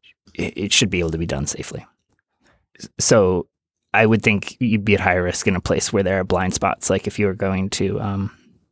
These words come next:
I don't know, get a, get a m-, massage or get your haircut or something, and it, you know, they're not used to dealing with sick people, and not, they're assuming people are not infectious, and people might just kinda let their guard down. And in the doctor's office, y-,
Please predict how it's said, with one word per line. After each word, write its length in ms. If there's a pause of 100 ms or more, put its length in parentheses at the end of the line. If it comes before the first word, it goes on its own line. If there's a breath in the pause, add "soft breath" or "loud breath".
(120)
I 80
don't 100
know, 200
get 120
a, 260 (480)
get 140
a 140 (100)
m-, 260
massage 840
or 160
get 300
your 260 (560)
haircut 720
or 100
something, 560
and 300 (140)
it, 160 (380 loud breath)
you 120
know, 100
they're 120
not 260
used 160
to 60
dealing 360
with 260
sick 260
people, 260
and 100
not, 200
they're 200
assuming 400
people 240
are 60
not 260
infectious, 440
and 120
people 240
might 220
just 160
kinda 180
let 160
their 100
guard 220
down. 260 (380 loud breath)
And 100
in 60
the 80
doctor's 300
office, 320
y-, 140